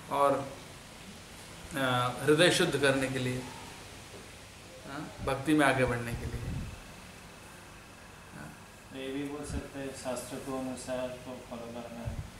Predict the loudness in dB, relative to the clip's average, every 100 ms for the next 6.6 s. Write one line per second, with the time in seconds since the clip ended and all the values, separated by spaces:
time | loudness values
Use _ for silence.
0 | -14 -6 0 0 2 0 -2 -4 -6 -6
1 | -6 -6 -10 -10 -8 -6 -8 -6 -2 0
2 | 2 2 2 0 -6 -12 -14 -16 -14 -10
3 | -10 -10 -12 -4 0 2 0 -4 0 6
4 | 8 8 6 8 8 8 6 2 -4 -6
5 | -8 -12 -14 -14 -14 4 8 10 8 4
6 | 4 4 8 8 6 2